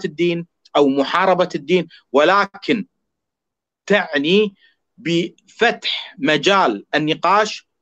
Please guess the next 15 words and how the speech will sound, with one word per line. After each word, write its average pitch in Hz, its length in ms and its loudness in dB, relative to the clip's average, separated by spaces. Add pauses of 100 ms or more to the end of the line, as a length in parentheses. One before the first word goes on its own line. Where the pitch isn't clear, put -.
(220)
والحوار 151 800 0 (280)
والدفاع 190 720 0 (100)
عمن 175 520 -2
ينتقد 143 580 -2
الأديان، 175 640 2 (380)
بمقابل 240 760 2
الدفاع 165 680 0
أيضًا 151 460 0
عن 131 140 -2
حقوق 180 560 2
المسلمين 254 760 2
أو 170 180 4
المؤمنين 240 540 2
بشكل 214 380 -2
عام. 226 240 -2